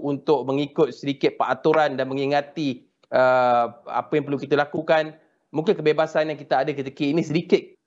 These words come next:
kelonggaran kita ada ketika ini akan ditarik balik. Kerana ini ya, ya yang dikatakan oleh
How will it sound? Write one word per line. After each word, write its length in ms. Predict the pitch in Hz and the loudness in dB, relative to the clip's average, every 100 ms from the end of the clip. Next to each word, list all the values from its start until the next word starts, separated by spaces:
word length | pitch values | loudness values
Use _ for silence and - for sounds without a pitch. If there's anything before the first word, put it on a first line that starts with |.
| - | 0
kelonggaran 480 | 143 143 147 151 135 | 2 4 2 2 -2
kita 240 | 139 135 | -2 -2
ada 40 | 143 | -2
ketika 240 | 143 151 | -8 -4
ini 160 | 151 196 | 2 2
akan 260 | 156 - 156 | 2 -2 -4
ditarik 320 | 147 139 120 | 0 0 0
balik. 400 | 127 120 104 - | 0 -2 -6 -6
Kerana 160 | 135 143 | -4 -2
ini 320 | 147 196 175 | 0 0 2
ya, 240 | 139 117 - 131 | 0 -2 -8 0
ya 240 | 139 131 - | 2 2 -4
yang 240 | 123 135 135 | -2 -2 0
dikatakan 640 | 135 131 143 135 131 120 123 | 0 0 0 0 0 0 0
oleh 320 | 139 147 | 2 0